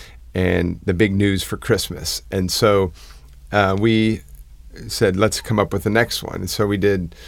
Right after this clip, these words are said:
uh, Hokey Pokey Elmo, and then the year after that, we did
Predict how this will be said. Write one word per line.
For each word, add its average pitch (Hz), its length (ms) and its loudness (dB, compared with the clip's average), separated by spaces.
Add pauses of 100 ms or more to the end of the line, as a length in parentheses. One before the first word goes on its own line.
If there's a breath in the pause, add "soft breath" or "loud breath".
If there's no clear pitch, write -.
(360 loud breath)
uh, 92 180 0
Hokey 104 320 0
Pokey 104 400 2
Elmo, 92 420 0 (420 loud breath)
and 104 180 0
then 104 80 0
the 101 80 2
year 104 140 4
after 101 180 -2
that, 98 320 2 (720 soft breath)
we 107 180 0
did 92 580 2